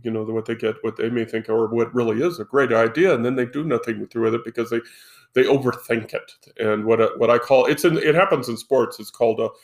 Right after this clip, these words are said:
paralysis from overanalysis. Uh, p-, and, uh, maybe that's what I'm getting stuck with right now. Instead of just sit down and hit the keyboard, I, maybe I'm stuck at the over,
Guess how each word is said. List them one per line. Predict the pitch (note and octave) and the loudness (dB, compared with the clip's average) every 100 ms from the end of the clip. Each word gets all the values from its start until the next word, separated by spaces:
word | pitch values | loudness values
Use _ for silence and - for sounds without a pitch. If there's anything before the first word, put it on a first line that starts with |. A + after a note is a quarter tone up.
| _ _ | _ _
paralysis | - C3 C3 B2 - A2+ - - | 0 6 6 4 -2 -8 -8 -20
from | _ A#2 A2 | _ -2 -2
overanalysis. | A2 A2+ A2 G#2+ G#2 G#2+ G#2+ - - - - _ _ _ _ _ - | 0 -2 -4 -4 -2 -2 -2 -8 -20 -20 -20 _ _ _ _ _ 2
Uh, | A2 A2 G#2 | 4 4 2
p-, | A#2+ | -8
and, | D2 A2+ A2 G#2+ | -4 -2 -2 -2
uh, | G#2+ G#2+ | -2 -2
maybe | B2+ A#2 | -4 -2
that's | A#2 A#2 - | -2 -2 -4
what | A2 | -4
I'm | G#2+ | -4
getting | G#2 G2+ | -8 -10
stuck | - A2 - | -4 -4 -4
with | G#2 | -6
right | A2 A2 | -4 -4
now. | A2+ A2 | -2 -2
Instead | G#2 - A2 | -4 -6 -6
of | G#2+ | -8
just | - | -14
sit | A#2 - | -14 -4
down | A2+ A2+ G2 | 0 0 -2
and | G2 | -8
hit | G#2+ A2+ | -10 -12
the | - | -12
keyboard, | - B2+ A#2+ G#2+ G2+ | -8 -6 -2 -2 -2
I, | F3+ | -6
maybe | A#2 A2+ A2+ | -6 -4 -2
I'm | G#2+ G#2+ | -4 -4
stuck | - A2+ G#2+ | -6 -6 -6
at | - | -10
the | A2 | -6
over, | A2+ | -6